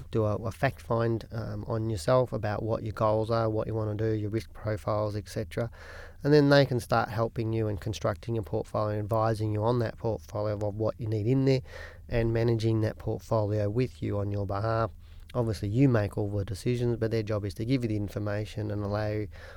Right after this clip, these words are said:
and enough and advice to help you make those decisions. And that's a full service broker. And generally, the cost of using a full service broker is, is more than using, um, uh, the other types of brokers because they're giving you a much bigger service or better service.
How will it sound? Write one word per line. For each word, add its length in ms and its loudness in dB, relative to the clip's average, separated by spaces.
and 140 -2
enough 380 -2
and 140 -4
advice 440 2
to 120 -8
help 200 -2
you 60 -4
make 320 0
those 220 -4
decisions. 520 -6
And 100 -2
that's 140 2
a 60 0
full 420 0
service 480 -2
broker. 560 -4
And 220 4
generally, 300 4
the 100 0
cost 300 0
of 60 2
using 280 0
a 40 -4
full 220 -2
service 300 -2
broker 340 -2
is, 140 0
is 280 4
more 360 6
than 260 4
using, 440 0
um, 720 0
uh, 240 -2
the 160 -2
other 200 2
types 340 -2
of 100 -4
brokers 380 -2
because 340 -4
they're 80 0
giving 300 0
you 80 2
a 20 2
much 360 -2
bigger 220 -4
service 380 -2
or 120 -4
better 260 -4
service. 400 0